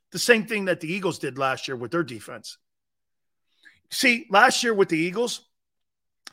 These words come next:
you could afford a bunch of three and outs and make you look bad. This year, you go three and outs, your whole team looks bad. Can you imagine that?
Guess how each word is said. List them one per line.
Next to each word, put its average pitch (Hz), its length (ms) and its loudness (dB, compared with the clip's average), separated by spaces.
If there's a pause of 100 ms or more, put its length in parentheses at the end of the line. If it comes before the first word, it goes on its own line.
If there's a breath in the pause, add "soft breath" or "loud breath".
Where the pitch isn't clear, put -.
you 202 120 0
could 208 160 6
afford 185 300 2
a - 20 0
bunch 139 240 -4
of - 80 -16
three 135 200 -6
and 127 80 -4
outs 127 260 -4
and 139 100 -8
make 165 180 2
you 147 80 -6
look 175 180 -2
bad. 107 320 -8 (680)
This 196 200 0
year, 226 100 0
you 185 160 -2
go 196 140 0
three 190 260 -2
and 175 80 0
outs, 208 320 -4 (920)
your 170 120 2
whole 220 180 2
team 269 240 -6
looks 190 160 -8
bad. 110 320 -10 (960)
Can 220 140 -4
you 320 80 -2
imagine 277 340 2
that? 254 300 -6